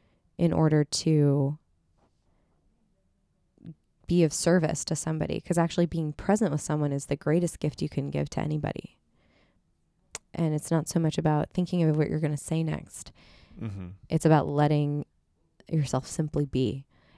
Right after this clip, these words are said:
Speaker 1: And that that is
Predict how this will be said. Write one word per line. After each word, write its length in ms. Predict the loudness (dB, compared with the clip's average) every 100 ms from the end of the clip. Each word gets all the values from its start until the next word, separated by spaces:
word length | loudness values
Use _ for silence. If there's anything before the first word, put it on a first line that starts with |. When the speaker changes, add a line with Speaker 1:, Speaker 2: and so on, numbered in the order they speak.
| _
Speaker 1:
And 500 | 0 2 2 -2 -6 -12 _ _ _ _ _ _ _ _ _ _ 0
that 220 | 0 2
that 260 | 2 0 -2 _ _ -6
is 640 | 2 4 4 2 -2 -8 -12